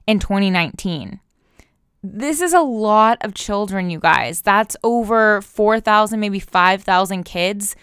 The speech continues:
that were taken away from their families. They only admitted this to, once forced to, in court. Two hundred of the children are under the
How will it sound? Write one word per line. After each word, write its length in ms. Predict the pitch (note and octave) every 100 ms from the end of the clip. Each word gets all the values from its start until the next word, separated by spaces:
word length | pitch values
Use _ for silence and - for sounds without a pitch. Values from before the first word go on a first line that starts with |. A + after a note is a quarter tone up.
| _ _ -
that 140 | G3
were 80 | F#3+
taken 400 | F#3 F#3+ F3+ G3+
away 280 | F#3+ F3 F3
from 200 | - G3+
their 140 | E3+
families. 840 | E3 D#3 D#3+ F#3 A#3 C4+ C#4 - - _ _ _ _ -
They 140 | B3+ - -
only 440 | A#3 B3+ C#4+ D4+
admitted 440 | - G3 G#3 G#3 F#3
this 260 | E3+ -
to, 340 | - G#3+ G3 D3+
once 360 | A2+ G3 G#3
forced 520 | - - B3+ C4+ - -
to, 320 | D#3+ - -
in 160 | - F#3+
court. 640 | - C4 A3 - - - _ _ _ _ _ _ _ _ -
Two 260 | D4 E4+
hundred 540 | D4+ C4 A3+ G#3 F#3+ F#3
of 180 | - F#3
the 80 |
children 560 | F3 G3+ F3+ F3 E3+ E3+ -
are 200 | F3 -
under 280 | G3+ G3 G3
the 180 | F3+ F#3